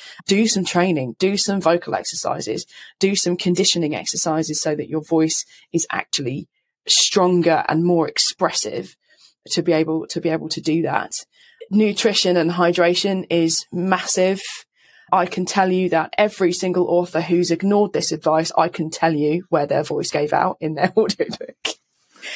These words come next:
That at round about chapter seven, because you ignored me and you didn't, having four coffees in the morning is really not going to help. And when you're drinking it, you think it's not gonna make any difference, and it will, believe me.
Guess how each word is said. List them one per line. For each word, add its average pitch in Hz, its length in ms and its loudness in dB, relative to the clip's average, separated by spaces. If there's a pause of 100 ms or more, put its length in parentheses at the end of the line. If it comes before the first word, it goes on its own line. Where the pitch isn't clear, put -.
(220)
That 180 80 0
at 180 220 0
round 403 200 2
about 320 320 2
chapter 262 360 -2
seven, 233 640 2
because 254 500 0
you 262 200 -2
ignored 285 460 0
me 214 320 2
and 226 160 2
you 214 80 0
didn't, 220 280 0 (460)
having 247 380 0
four 208 240 2
coffees 196 400 0
in 190 100 0
the 185 60 0
morning 202 640 0 (1400)
is 170 380 2 (160)
really 180 640 2 (200)
not 165 480 0 (120)
going 170 260 2
to 160 80 -4
help. 151 360 -4 (100)
And 160 320 0
when 185 280 0
you're 208 100 4
drinking 208 400 0
it, 175 220 2
you 170 140 0
think 208 240 -2
it's 180 120 -6
not 175 100 -4
gonna 175 140 -2
make 170 200 0
any 170 120 2
difference, 160 320 -2
and 165 160 2
it 175 160 0
will, 156 400 0
believe 151 400 0
me. 104 260 -4